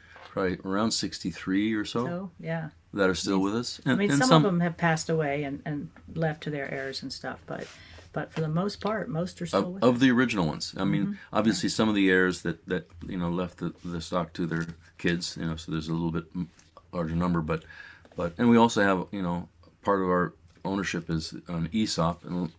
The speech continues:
Speaker 1: you know, employee stock ownership plan, which is basically owned by the employees. So our employees are all, all
Speaker 2: Now
Speaker 1: vested
Speaker 2: they're
Speaker 1: in,
Speaker 2: owners as well.
Speaker 1: in the ownership of the company, success or, or hard times.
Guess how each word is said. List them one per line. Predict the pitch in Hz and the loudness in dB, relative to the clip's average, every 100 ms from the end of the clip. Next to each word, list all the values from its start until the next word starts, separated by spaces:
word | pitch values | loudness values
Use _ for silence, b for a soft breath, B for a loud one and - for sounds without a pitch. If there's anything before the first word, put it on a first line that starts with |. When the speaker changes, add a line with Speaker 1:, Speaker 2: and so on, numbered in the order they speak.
| - | -14
Speaker 1:
you | 85 | -8
know, | |
employee | 82 80 95 | -8 -4 -2
stock | 87 90 85 | 0 -2 -2
ownership | 92 92 85 82 | -2 -4 -4 -4
plan, | 85 82 | -4 -2
which | 85 - | -4 -6
is | 80 | -6
basically | 95 87 85 80 82 - b b b b b _ - | -2 -2 -2 -2 -4 -4 b b b b b _ -4
owned | 101 110 104 | 0 2 4
by | 92 90 | 6 4
the | 85 | 2
employees. | 85 80 87 87 87 87 - - | 0 0 -2 -2 -2 -6 -10 -14
So | - 90 87 85 - - | -10 -4 -2 -4 -8 -18
our | 87 90 | -8 -6
employees | 90 104 98 92 87 | -2 2 2 2 2
are | 82 | 2
all, | 82 85 - - | 2 0 -8 -6
all | 85 85 85 - | -4 -4 -6 -12
Speaker 2:
Now | 85 | -2
Speaker 1:
vested | 87 80 - 85 | 0 0 -2 -2
Speaker 2:
they're | 85 | 0
Speaker 1:
in, | 87 | 0
Speaker 2:
owners | 87 - - | -2 -4 -14
as | - - | -14 -10
well. | 120 | -6
Speaker 1:
in | 90 85 | -2 -2
the | 82 82 80 78 | -2 -2 -4 -4
ownership | 95 85 85 | -4 -4 -6
of | 82 | -8
the | 80 | -6
company, | 85 80 85 90 - _ _ | -6 -4 -6 -8 -18 _ _
success | - 87 - 90 90 92 | -10 -8 -4 -2 -2 -4
or, | 90 80 b b b | -6 -6 b b b
or | 95 90 | -2 2
hard | 95 95 | 2 4
times. | 117 117 - - | 2 2 -4 -14